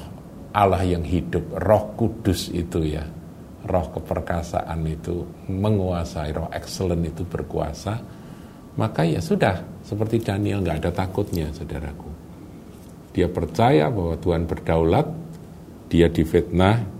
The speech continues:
dan kemudian karena dia lebih mengasihi Tuhan, dia tetap berdoa meskipun ada larangan, kan? Dia tetap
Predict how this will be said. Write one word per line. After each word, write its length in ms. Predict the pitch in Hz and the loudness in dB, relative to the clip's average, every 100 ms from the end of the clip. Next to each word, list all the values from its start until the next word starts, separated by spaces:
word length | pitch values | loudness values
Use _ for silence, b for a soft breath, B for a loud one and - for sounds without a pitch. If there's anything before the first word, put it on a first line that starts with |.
| - | -8
dan 240 | - 71 71 | -4 -2 -2
kemudian 680 | 76 76 73 78 76 76 78 B B B B B - - - - | 0 0 2 2 2 0 -4 B B B B B -16 -18 -16 -2
karena 320 | 80 78 80 80 | 0 2 2 2
dia 400 | 78 78 78 80 | 2 2 0 -2
lebih 400 | 85 90 101 92 | 0 2 4 4
mengasihi 560 | 85 85 80 - 82 78 | 2 0 -2 -2 -2 0
Tuhan, 400 | 80 78 87 101 | -2 0 0 2
dia 160 | 82 80 | 0 0
tetap 320 | 78 - - | -4 -4 -4
berdoa 480 | 78 - 76 - 82 | -4 -2 -2 0 0
meskipun 560 | 80 - 76 78 80 | -2 -4 -2 0 -2
ada 160 | 78 76 | -2 -2
larangan, 460 | 73 76 76 87 92 | 0 0 0 0 0
kan? 200 | 87 123 - - - - - | -2 -4 -8 -14 -16 -16 0
Dia 160 | 80 | 0
tetap 400 | 73 71 - 78 | 0 -2 0 -2